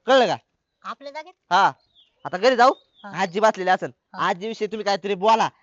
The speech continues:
Speaker 1: आणि व्हिडिओ काढू आजीविषयी आपण.
Speaker 2: अरे पण आजीविषयी काय बोलायचं?
Speaker 1: काय बोलायचं? मग आता मी एवढा एवढा बारका, आजीला मी सांभाळतोय,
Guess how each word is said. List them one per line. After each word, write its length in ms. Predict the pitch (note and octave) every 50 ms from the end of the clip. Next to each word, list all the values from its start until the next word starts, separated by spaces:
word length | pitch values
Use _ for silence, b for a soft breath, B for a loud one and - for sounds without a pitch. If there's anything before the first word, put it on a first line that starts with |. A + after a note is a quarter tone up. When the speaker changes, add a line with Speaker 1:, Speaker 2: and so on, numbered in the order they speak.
| _
Speaker 1:
आणि 140 | - D3+ F3
व्हिडिओ 260 | F3+ G#3 G#3 A3 A3+
काढू 180 | G3 G#3 A3 A3
आजीविषयी 400 | F#3 F3+ F3+ D#3+ F#3+ F#3+ D#3+ E3+
आपण. 120 | C3+ B2
Speaker 2:
अरे 340 | B2+ _ _ _ _ - F#3+
पण 180 | F#3+ - G#3+ G#3
आजीविषयी 500 | G3 A#3+ C4 D4 F4 F4 F4 _ F4 E4
काय 160 | - D#4 C#4+
बोलायचं? 380 | A#3+ A#3+ G#3+ F#3+ F#3 _ _ _ _ _ -
Speaker 1:
काय 140 | B3+ C4 C4+
बोलायचं? 320 | C#4+ C#4 C4+ A3 C4 B3 A#3 _ _ _
मग 80 | - G3+
आता 120 | G#3+ F3
मी 120 | F#3+ G3 A3
एवढा 280 | A#3 A#3+ A#3+ A#3+ A#3
एवढा 160 | A3+ A3 G#3+ G3+
बारका, 420 | G#3 G#3 G#3+ F#3 G3 G#3 G3 F#3 - - _ -
आजीला 400 | - F#3 G#3 G3+ E3+ G3+ G#3+ G#3
मी 120 | G#3 A3
सांभाळतोय, 640 | A3 - B3 A#3 G#3+ A3 G3+ F#3 D#3 E3 G3+ G3 F#3+